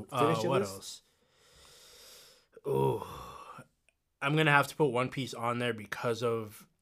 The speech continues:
Speaker 1: just the standing of it's at a thousand plus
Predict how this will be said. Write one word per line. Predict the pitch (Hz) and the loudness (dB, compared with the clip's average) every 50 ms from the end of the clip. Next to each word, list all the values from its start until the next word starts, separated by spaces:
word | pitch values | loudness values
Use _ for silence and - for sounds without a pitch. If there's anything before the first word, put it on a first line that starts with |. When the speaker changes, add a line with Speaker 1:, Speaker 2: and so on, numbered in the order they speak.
| _ _ _ - | _ _ _ -10
Speaker 1:
just | 113 123 120 - - - | -6 -6 -6 -6 -6 -10
the | 120 110 | -12 -14
standing | - - - 123 113 117 113 110 113 107 107 | -14 -12 -8 -6 -4 -4 -4 -4 -6 -8 -8
of | 104 104 98 101 - - | -8 -10 -10 -12 -16 -18
it's | - 107 - _ - - - - - - _ _ _ _ _ _ - | -16 -18 -16 _ -18 -18 -18 -20 -20 -20 _ _ _ _ _ _ 0
at | 131 127 120 | 0 0 0
a | 110 | -2
thousand | 107 - - 131 123 123 123 123 113 123 120 117 113 110 107 | -4 0 4 6 6 6 6 4 2 -2 -2 -2 -4 -6 -8
plus | - - - 123 113 101 - - | -8 -4 -2 -2 -2 -2 -6 -10